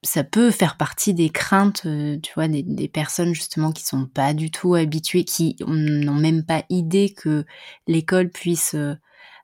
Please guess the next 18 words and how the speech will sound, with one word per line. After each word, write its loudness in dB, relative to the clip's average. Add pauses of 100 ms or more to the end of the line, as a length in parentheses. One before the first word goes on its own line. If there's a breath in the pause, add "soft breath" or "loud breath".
(140)
avoir, 0
euh, -2 (320)
lieu 2
dehors, 0 (220)
euh, -2
que -8
ça -2
pourrait, -4
euh, -4 (520)
un -6
peu -2
choquer 4
ou 4
en 4
tout -8
cas, 2 (140)
euh, -4 (120)
inquiéter 2